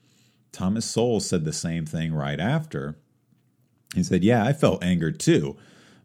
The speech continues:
but for completely different reasons."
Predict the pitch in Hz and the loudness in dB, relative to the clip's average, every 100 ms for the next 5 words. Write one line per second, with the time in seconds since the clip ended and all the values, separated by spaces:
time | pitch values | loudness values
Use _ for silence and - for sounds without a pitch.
0 | - 78 76 69 - - 76 - - 82 | -6 -4 -4 -6 -6 -6 -6 -6 -2 2
1 | 170 - 73 67 73 - 65 71 120 107 | 2 2 -4 -2 -4 -4 -4 2 4 4
2 | 65 67 - - | 0 -10 -16 -18